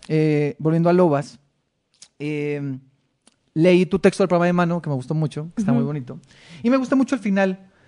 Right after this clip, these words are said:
Speaker 1: Entonces quisiera cerrar esta entrevista con, si pudieras leer la última parte. No sé
Speaker 2: ¿La
Speaker 1: si te
Speaker 2: última
Speaker 1: acuerdas,
Speaker 2: párrafo?
Speaker 1: lo, sí, donde dice,
Speaker 2: Sí.
Speaker 1: "Para las".
Speaker 2: Ajá.
Speaker 1: O sea, y me gustaría cerrar con eso.
Speaker 2: Ok.
Speaker 1: ¿Sí? Ay, tú, ok,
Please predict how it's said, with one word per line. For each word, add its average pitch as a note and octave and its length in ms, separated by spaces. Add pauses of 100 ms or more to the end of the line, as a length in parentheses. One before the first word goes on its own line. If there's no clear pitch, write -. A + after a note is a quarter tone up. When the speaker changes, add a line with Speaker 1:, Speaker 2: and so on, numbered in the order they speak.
(120)
Speaker 1:
Entonces A3 240
quisiera G#3 360
cerrar F3+ 220
esta F#3 160
entrevista F3+ 580 (280)
con, F3+ 220
si F#3 120
pudieras E3+ 380
leer E3 320
la F3 120
última F3 320
parte. F#3 440 (220)
No D#3+ 80
sé D3 60
Speaker 2:
¿La E3+ 40
Speaker 1:
si E3 60
te F3 60
Speaker 2:
última D#3+ 80
Speaker 1:
acuerdas, E3 360
Speaker 2:
párrafo? D#3 260
Speaker 1:
lo, - 120
sí, G3 140
donde F3+ 120
dice, F3 140
Speaker 2:
Sí. - 80
Speaker 1:
"Para E3+ 260
las". F3+ 540
Speaker 2:
Ajá. F3 240 (200)
Speaker 1:
O E3 80
sea, E3 260
y F3 40
me F3+ 80
gustaría F3 260
cerrar E3 280
con E3+ 160
eso. D3+ 200 (500)
Speaker 2:
Ok. - 180 (100)
Speaker 1:
¿Sí? B3+ 160 (340)
Ay, F#3+ 160
tú, F3+ 240
ok, - 200